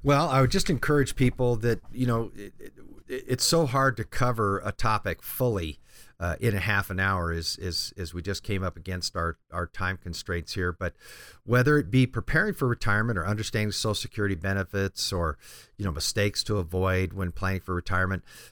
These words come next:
a lot of it's really overwhelming, and it can create some stomach acid doing this. So visit my website or give me a call on the phone at, uh, seven seven five,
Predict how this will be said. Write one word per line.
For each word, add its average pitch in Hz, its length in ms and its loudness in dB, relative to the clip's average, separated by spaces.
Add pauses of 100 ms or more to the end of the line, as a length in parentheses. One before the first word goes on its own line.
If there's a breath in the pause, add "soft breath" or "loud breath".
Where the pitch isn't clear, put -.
(140)
a - 100 -16
lot 113 220 4
of 139 80 6
it's 131 160 0
really 113 240 2
overwhelming, 107 960 0
and 95 420 0
it 95 100 -6
can 98 140 -8
create 101 320 0
some 90 140 -4
stomach 107 420 0
acid 87 400 -2
doing 92 280 -4
this. 82 180 -2
So 90 280 -2 (360 loud breath)
visit 131 240 4
my 131 140 4
website 107 680 0
or 95 180 0
give 107 160 -4
me 110 100 2
a 95 40 -4
call 98 320 -2
on 87 120 -4
the 85 60 -6
phone 87 460 -4
at, 85 140 -6 (120)
uh, 80 140 -2
seven 92 380 -2
seven 90 280 -2
five, 92 420 0